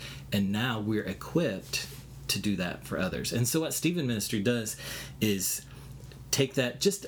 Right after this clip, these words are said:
uh, to the next level, where it says, "Okay, we're gonna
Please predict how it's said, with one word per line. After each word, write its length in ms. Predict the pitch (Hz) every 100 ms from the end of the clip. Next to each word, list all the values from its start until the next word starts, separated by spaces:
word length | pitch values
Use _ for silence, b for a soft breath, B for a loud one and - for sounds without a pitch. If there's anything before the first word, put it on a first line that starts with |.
| -
uh, 120 | - -
to 120 | - 120
the 100 | 120
next 380 | 127 135 -
level, 340 | 135 139 117 104
where 140 | 101
it 100 | 98
says, 340 | - 107 101 -
"Okay, 400 | 156 - 123 90 -
we're 120 | 135
gonna 240 | 165 113